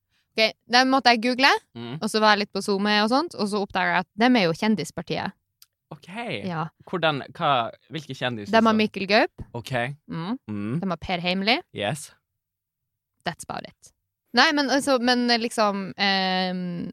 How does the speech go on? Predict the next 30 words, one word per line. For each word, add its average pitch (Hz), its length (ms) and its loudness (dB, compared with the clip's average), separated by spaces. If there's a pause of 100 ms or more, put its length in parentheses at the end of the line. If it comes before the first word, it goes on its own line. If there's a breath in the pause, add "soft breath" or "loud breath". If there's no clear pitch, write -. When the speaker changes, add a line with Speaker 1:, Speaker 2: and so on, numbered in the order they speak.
(140)
Speaker 1:
eh, 180 400 -4
Mikkel 202 240 0
Gaup 196 320 2
og 160 80 0
Per 175 160 0
Heimly 226 240 0
er 175 80 -4
ganske - 220 -2
Speaker 2:
Ja. - 20 0
Speaker 1:
sanne. 254 240 0 (160)
Det 185 80 0
er 254 60 4
jo, 269 240 2 (160)
eh, 180 480 0
i - 340 -20
hvert - 140 -8
fall 302 100 2
nasjonalt 175 560 2 (300)
kjente 165 420 -10
kjendiser, 190 480 -10
liksom. 107 320 -12
Speaker 2:
Mm. 113 60 -18 (480)
Speaker 1:
Per - 80 -8
Speaker 2:
Ja. 127 80 -2
Speaker 1:
Heimly 240 240 -4
har 175 160 -4
gitt 156 180 -8
ut 151 140 -10
bok 277 220 -4
nettopp. - 240 -18